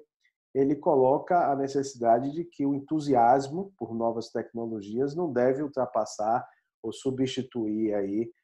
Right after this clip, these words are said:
a evidência, é, da melhora, a vi-, a evidência de resultados mais promissores diante de novas tecnologias, né? Então, essa é uma tendência mundial e a gente vai falar um pouquinho mais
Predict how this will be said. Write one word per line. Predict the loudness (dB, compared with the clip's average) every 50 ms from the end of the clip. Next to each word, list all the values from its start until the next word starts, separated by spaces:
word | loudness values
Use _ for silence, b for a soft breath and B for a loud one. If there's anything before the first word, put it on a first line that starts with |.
| _ _ _ -6
a | -4 -2 -2 -2 -2 0 0
evidência, | 0 0 0 -2 -4 -2 -2 -2 -2 0 -2 -2 -4 -4 -4 -2 -2 -2 -6 -10 _ _ _ _ _ _ -10
é, | -10 -10
da | -4 2 4 4 6 6 6 4 4 2 0 0
melhora, | 0 0 0 2 2 4 4 4 4 2 2 0 -2
a | -2
vi-, | -4 -6 -8 -6 -4
a | -2 -2
evidência | -2 -2 -4 -10 -8 -4 -6 -4 -6 -4 -6 -6
de | -6 -6
resultados | -6 -4 -4 -4 -4 -8 -8 _ -2 -2 -2 -2 -4 -12 -12 -14 -20 _ _ _ _ _ _ _
mais | _ -2 0 0 0 0
promissores | -4 -2 -2 0 0 0 -4 -6 -10 -8 -4 -2 -2 0 -2 -4 -6
diante | -6 -6 -8 -8 -8 -16 -14
de | -10
novas | -10 -8 -8 -8 -10 -8
tecnologias, | -10 -10 -10 _ _ -10 -8 -8 -8 -10 -10 -8 -8 -8 -8 -10 -16 -20 _ _ _ _ _ _ _ _ _
né? | -16 -16 -12
Então, | _ -6 -4 -2 -2 -4 -6 _ _ -2
essa | 0 0 0 2 0 0
é | 0
uma | 0 0
tendência | -2 -2 -4 -2 -2 -2 -2 -4 -4 -6 -6 -4 -4
mundial | -2 -4 -4 -2 0 2 2 4 4 4 2 0 0
e | 0 0 0
a |
gente | 0 0 -4 -6 -4
vai | -4 -4 -4
falar | -2 -4 -4 -4
um | -6 -4
pouquinho | -6 -8 -8 _ -6 -4
mais | 0 0 2 4 4 2 0 -4 -14 _